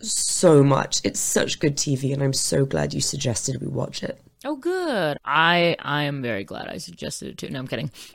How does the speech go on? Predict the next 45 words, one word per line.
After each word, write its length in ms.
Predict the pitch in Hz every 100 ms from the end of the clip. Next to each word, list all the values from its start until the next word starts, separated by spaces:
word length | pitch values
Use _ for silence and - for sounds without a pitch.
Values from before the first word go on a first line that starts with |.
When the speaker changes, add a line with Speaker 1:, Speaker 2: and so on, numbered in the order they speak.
| -
Speaker 2:
Like, 200 | 196 -
I 100 | 175
know 140 | 165
they're 140 | 165 185
cramming 420 | - 180 160 160
in 100 | 147
so 220 | - 147
much 200 | 139 135
'cause 120 | 147
these 120 | 139 135
episodes 400 | 120 139 143 135
are 40 |
so 260 | - 139 139
long, 380 | 127 127 156 135 208 -
but 160 | - 147
I 80 | 131
also 280 | 131 -
feel 180 | - 147
like, 160 | 135 127
I'm 80 | 143
like, 220 | 147 -
"No, 260 | 320 349
they 140 | 330 302
could 240 | - 302
have 180 | 285 262
stretched 540 | - - 180 - -
it 260 | 185 165 -
to 120 | -
maybe 320 | 180 170 165 156
two 280 | - 185
more 380 | 160 156 202 190
and 320 | 151 165 160
given 300 | 156 147 147
us 180 | 143 -
ten." 680 | - - 151 202 135 156 208 - - - - -
Speaker 1:
I 100 | -
mean, 180 | 247 247
I 160 | - 240
absolutely 600 | 196 196 - 208 214 202
would 140 | 196
not 140 | 202 196
have 100 | -
complained 380 | 214 190 185 185
about 240 | 233 214
that. 240 | - -